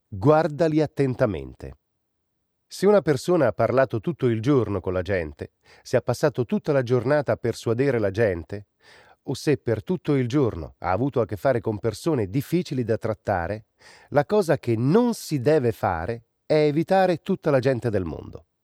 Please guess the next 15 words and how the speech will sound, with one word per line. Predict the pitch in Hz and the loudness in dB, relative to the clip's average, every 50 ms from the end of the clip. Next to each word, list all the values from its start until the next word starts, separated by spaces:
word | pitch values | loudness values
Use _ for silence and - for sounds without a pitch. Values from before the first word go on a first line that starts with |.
| _ _ _ _ _ _ _ - - - - _ - | _ _ _ _ _ _ _ -20 -20 -20 -20 _ -2
Vedete, | - 156 170 185 160 - 131 - _ _ _ | 0 2 4 2 2 2 -2 -4 _ _ _
se | - 139 - 196 | -8 -4 0 2
una | 208 185 | 2 2
persona | 135 156 143 120 - - 156 156 143 120 | 2 0 -2 -2 -2 -2 -2 0 0 0
si | - - | -2 -2
affatica | 107 - - 101 - 151 139 - 117 | -6 -6 -6 -6 -4 -4 -2 0 0
eccessivamente | 135 131 - 135 120 - - 117 107 117 113 117 110 92 85 76 - 71 71 _ | 0 0 -2 -6 -6 -4 -4 0 0 2 4 4 2 0 -2 -6 -12 -16 -16 _
quando | _ - 95 98 98 92 98 | _ -4 -4 -2 0 2 2
ha | 104 113 | 2 2
a | 110 | 2
che | - - 113 | -2 -6 -8
fare | - - 113 107 98 | -2 -2 0 0 0
con | - 92 | -2 -2
la | 90 | -4
gente, | 87 82 98 95 87 80 - - 101 104 98 | -2 -2 -2 -2 -2 -4 -8 -10 -12 -12 -12